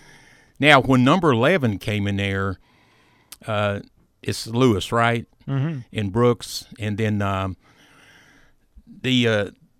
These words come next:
Speaker 1: the wide receiver when he came on, and then the community college running back. Oh, my goodness. I listed them there, and it was, uh, well,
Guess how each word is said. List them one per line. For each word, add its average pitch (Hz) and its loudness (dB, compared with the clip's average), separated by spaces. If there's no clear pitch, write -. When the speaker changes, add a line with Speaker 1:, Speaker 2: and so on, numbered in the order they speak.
Speaker 1:
the 117 -10
wide 120 -2
receiver 101 -2
when 98 -6
he 120 -2
came 104 -4
on, 104 -2
and 101 -4
then 104 -4
the 98 -8
community 123 0
college 110 -2
running 104 0
back. 87 -10
Oh, 143 0
my 98 0
goodness. 87 -8
I 143 4
listed 143 4
them 104 0
there, 104 -2
and 95 -8
it 113 -4
was, 107 -4
uh, 101 0
well, 120 -2